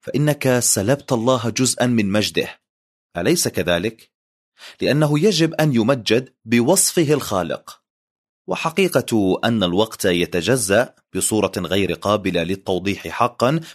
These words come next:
بمعزل عن الخلق إلى سبعة أيام هي تذكير دائم لنا بأن الله خلق كل شيء في ستة أيام، فلا يوجد سبب يدعونا إلى تجزئة الأشياء إلى سبعة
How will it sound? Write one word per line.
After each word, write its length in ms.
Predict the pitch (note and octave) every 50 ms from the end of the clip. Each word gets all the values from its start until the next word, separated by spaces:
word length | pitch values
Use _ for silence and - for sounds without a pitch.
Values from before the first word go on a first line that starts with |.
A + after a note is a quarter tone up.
| _ -
بمعزل 580 | F2 F#2 G2+ G#2 G#2+ G2+ F#2 G2 F#2+ F#2 E2+ E2+
عن 220 | D2 E2+ F#2+ F2+
الخلق 560 | E2 - - - B2 A#2+ B2 B2+ - - - _ _ _ -
إلى 180 | G2+ F#2+ F#2
سبعة 340 | E2+ - A#2+ G#2 G2 F2 F#2 - G#2+ F2+ -
أيام 540 | F#2+ F#2 F2 A2+ C3+ C3 G2+ G#2 G#2+ A2 _ _ _ _ _ _ _ _ _ _
هي 200 | - A2 A2 G#2
تذكير 520 | - C3+ C3 - - - F#3+ G3+ G3 F#3+ F3+
دائم 600 | C3+ A2 A2+ C#3 E3+ F3 - D#3 E3 E3 E3 D3
لنا 400 | G#2+ F#2 E2+ E2 E2+ F2 E2+ - _ _ _
بأن 320 | - - - - C#3 C#3+ C#3+
الله 380 | C3 C3 D3 D#3+ D#3 C#3 D3
خلق 640 | C3 - - - F#3+ G3 D#3+ A#2 - - F#2 F2 -
كل 360 | - - G3 E3+ B2 G#2 G2
شيء 380 | - - A#2+ A2+ A2 - - _ _
في 140 | - - A#2
ستة 500 | G#2 - A#2+ - - G#2+ - - G2+ -
أيام، 440 | F#2+ F#2+ E2+ E2 E2 D2+ A#1+ G#1 - _ _ _ _ _ _ _ _ _ _ _ _ _ _ _
فلا 260 | _ - A3+ A3+ G3+
يوجد 420 | C#3 C3 E3+ F3 C#3 C3+ A2+ G#2
سبب 500 | F#2 - - D3 D3 C#3+ B2+ B2 B2 A#2
يدعونا 720 | G2+ F2+ F2 D#2 F#2 A#2 C#3+ B2+ F#2 E2+ E2+ E2+ E2 - - -
إلى 220 | A2+ G2 F#2+ F#2+
تجزئة 500 | - A2+ G2+ F2 E2 G#2 - - G#2 G#2 -
الأشياء 680 | G#2+ - - G2+ - - - G2 F#2+ F#2 - - - G2+
إلى 140 | F2 E2+ E2+
سبعة 300 | - F#2+ E2 D#2 E2